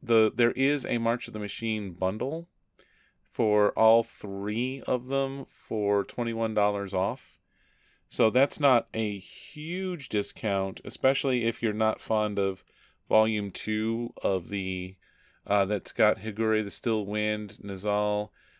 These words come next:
Dragon Lord Kolaghan, just the worst of the Dragon Lords. It's, it's just offensive that they put this one in. Like, nobody plays this card.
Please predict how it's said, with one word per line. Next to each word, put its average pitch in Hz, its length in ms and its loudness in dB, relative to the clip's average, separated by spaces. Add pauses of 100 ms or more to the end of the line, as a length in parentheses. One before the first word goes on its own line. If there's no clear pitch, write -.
(120)
Dragon 110 280 4
Lord 104 220 0
Kolaghan, 107 420 0
just 139 220 -8
the 127 80 4
worst 117 400 0
of 113 80 -4
the 107 80 0
Dragon 104 440 0
Lords. 92 280 -2
It's, - 240 -14
it's - 240 -6
just - 260 -4
offensive 113 540 -2
that 95 140 -2
they 95 120 -2
put 85 240 -6
this 98 180 -6
one 95 180 -8
in. 95 180 -6
Like, 95 160 -6
nobody 127 640 -2 (600)
plays 123 800 2
this 113 300 -2
card. 104 800 2